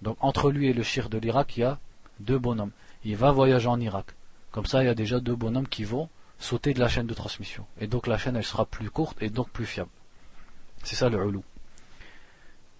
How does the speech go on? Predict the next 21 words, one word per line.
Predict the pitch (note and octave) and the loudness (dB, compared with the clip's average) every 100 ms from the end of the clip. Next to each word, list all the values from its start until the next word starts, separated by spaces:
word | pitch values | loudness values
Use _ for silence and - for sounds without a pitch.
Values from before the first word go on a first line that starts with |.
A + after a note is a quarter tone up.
| - | 8
قال | D3+ D3 | 10 10
الخطيب | B2 C3+ B2 C3+ | 6 2 0 0
البغدادي: | A#2+ G#2+ G#2 A2+ G#2+ G2 - A#2+ | 0 0 0 0 0 -4 -6 -2
المقصود | B2+ B2 - D3 B2+ | 0 0 -2 -2 -2
في | A2+ | -2
الرحلة | A2+ B2 C3 A2 | -2 -2 0 0
في | A2 B2 | 0 -4
الحديث | A2 - A2 C3 B2+ - | -2 0 0 0 0 0
أمران، | A2+ A2 A#2 G#2 - - | 0 2 4 2 -4 -4
أحدهما | A#2 A#2+ A2 B2 A2 A#2 C#3 - - - | 0 0 0 0 0 4 2 2 -16 -10
تحصيل | A2 - - C3 A#2 | -4 -2 2 2 0
علو | F#2+ A2 B2+ A#2 | 0 0 0 -2
الإسناد | A2+ - - B2 A#2+ - - - | -4 -6 -2 0 0 -6 -20 -8
وقدم | G2+ - B2 A2+ A2 | -4 2 2 2 -2
السماع، | - G#2 G#2+ F#2+ - - - - - | -2 -2 -2 -4 -8 -18 -18 -14 -4
والثاني | D3+ G2+ C#3 B2+ C3 C3 | -4 0 2 4 2 -2
لقاء | - G#2+ - B2+ A2 | -4 -2 2 2 2
الحفاظ | - - - B2+ A#2 - | -6 -6 2 4 4 -2
والمذاكرة | G#2 G#2+ G2+ A2 G#2+ B2 A2+ - | -4 -2 2 2 2 0 0 0
لهم | A2 A2+ C#3+ C#3 | 0 2 0 -2
والاستفادة | G#2 G#2 - G#2+ B2 A2+ | -4 -4 -8 -4 -2 0